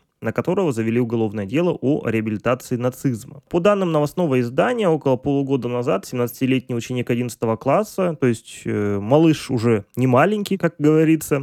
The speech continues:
опубликовал в соцсетях видеоролик, в котором он сначала критикует акцию "Бессмертный полк". С одной стороны, почему бы и нет, критиковать у нас не запрещено. А вот затем делает откровенно глупый поступок, изображая римское приветствие, то бишь солидаризуясь с нацизмом.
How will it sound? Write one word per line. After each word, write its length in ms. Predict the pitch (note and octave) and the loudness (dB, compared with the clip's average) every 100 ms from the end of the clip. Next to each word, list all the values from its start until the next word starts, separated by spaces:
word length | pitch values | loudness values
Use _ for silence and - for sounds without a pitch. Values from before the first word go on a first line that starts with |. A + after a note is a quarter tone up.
| - | 0
опубликовал 540 | C3 C3+ D3 G#3+ A#3 | 0 4 4 4 2
в 40 | G3+ | 2
соцсетях 400 | F#3 - G3 F3 | -4 0 0 2
видеоролик, 600 | F#3+ A#3+ G#3 C#3+ A2+ - | 2 4 6 4 2 0
в 20 | |
котором 340 | B2+ F#3 F3 | 0 2 2
он 60 | D#3+ | 0
сначала 400 | E3+ D#3 D#3+ D3 | -2 2 2 2
критикует 500 | C#3+ C#3 - D3 C3 | -2 -4 -2 0 2
акцию 320 | C3 - A#2 | 0 0 -4
"Бессмертный 540 | A#2+ - B2 A2 A#2+ | -4 -2 -2 0 -2
полк". 420 | G2+ C#3 G3+ A#3 _ - | 0 2 2 -2 _ 0
С 100 | B2+ | 2
одной 180 | A#2+ | 2
стороны, 320 | A2 G#2 G2+ G2+ | 0 -2 -4 -6
почему 380 | A2 A#2 G#2+ | -6 -4 -4
бы 100 | G2+ | -2
и 40 | F#2+ | 0
нет, 260 | B3+ B3+ - | -2 -4 -2
критиковать 500 | A#2 A#2+ B2 A#2 - | -2 0 2 0 0
у 40 | |
нас 140 | G#2+ - | -6 -4
не 60 | |
запрещено. 560 | A2 A2 A#2 - G#3+ A#3+ | -6 -4 -6 -4 -2 0
А 120 | D#3+ A3+ | 4 4
вот 140 | A3+ | 4
затем 360 | F#3+ F#3+ G#3 E3+ | 2 2 0 4
делает 300 | D#3+ F3 C3 | 4 4 2
откровенно 560 | - A2+ B2+ E3 C#3+ | 0 0 2 2 0
глупый 340 | A2 D#3 C3+ A#2+ | 4 2 2 0
поступок, 560 | A2+ - A3+ G#3+ - | -2 0 2 2 0
изображая 720 | - B2 C3+ B2 A#2 C#3+ D#3+ - | 0 2 2 2 2 2 2 2
римское 500 | B2 B2+ B2+ - B2 | 2 2 0 0 0
приветствие, 600 | - C3+ B2 - - G2+ | 2 4 2 0 -6 -6
то 180 | - G#3+ | 2 4
бишь 260 | G3+ F#3 - | 4 0 2
солидаризуясь 800 | - A#2 A2+ A2 A2+ G#3 G#3 F3+ | 2 4 4 2 2 4 2 0
с 220 | - C#3+ | -2 0
нацизмом. 960 | F#3 F#3 D3+ C#3 - A2+ F#2+ G2+ - | 2 0 0 -2 2 0 0 -4 -8